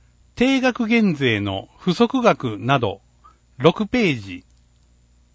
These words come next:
ニュースピックアップ三、プレミアム商品券、七ページ。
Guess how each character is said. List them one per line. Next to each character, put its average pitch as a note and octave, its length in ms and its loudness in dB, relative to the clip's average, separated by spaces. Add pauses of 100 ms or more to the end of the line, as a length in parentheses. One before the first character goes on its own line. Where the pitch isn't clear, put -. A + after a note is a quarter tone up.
(360)
ニ A3 140 2
ュ C#4 120 6
ー G3 40 0
ス A2 340 -10 (120)
ピ F3+ 80 -4
ッ - 60 -10 (100)
ク A3 180 2
ア - 40 6
ッ - 60 -2 (160)
プ G2+ 300 -6
三、 E3 460 0 (720)
プ F#3 100 -2
レ B3+ 140 4
ミ C4 180 6
ア A#3+ 80 4
ム A3 300 0
商 G3 320 2
品 D#3+ 260 0
券、 G2 340 -8 (640)
七 G#3 280 2
ペ G3+ 260 2
ー B2 60 -4
ジ。 F#2+ 240 -14